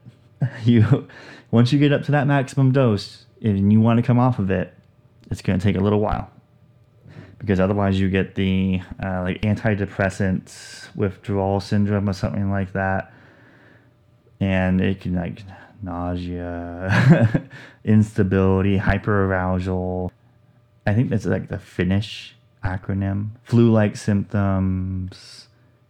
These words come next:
irritability, insomnia. Um, anyway, like, a lot of things you just don't want. And part of my mentality is I just, I really wanna get over this fear of public speaking or this, like, anxiety.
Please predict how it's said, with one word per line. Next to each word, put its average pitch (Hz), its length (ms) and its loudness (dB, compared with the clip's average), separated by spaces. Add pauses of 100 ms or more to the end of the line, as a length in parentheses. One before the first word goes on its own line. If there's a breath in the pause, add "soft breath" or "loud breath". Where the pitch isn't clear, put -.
(120)
irritability, 95 1200 0
insomnia. 90 1160 -2 (640 soft breath)
Um, 90 560 -6 (100)
anyway, 101 380 4
like, 104 220 -2 (180)
a - 80 -2
lot 143 120 2
of 180 60 -2
things 170 160 6
you 110 100 4
just 92 180 -2
don't 90 260 -2
want. 90 340 -4 (140)
And 92 440 -2 (840 loud breath)
part 107 220 2
of 107 80 4
my 107 100 6
mentality 98 560 2
is 92 80 0
I 92 120 0
just, 101 300 -2
I 101 80 -2
really 113 300 4
wanna 120 200 4
get 104 220 0
over 101 240 0
this 95 180 -4
fear 95 380 -2
of 90 160 -8
public 95 320 -4
speaking 139 560 0 (760 loud breath)
or 95 160 2
this, 92 200 2
like, 90 300 -4 (400)
anxiety. 104 880 0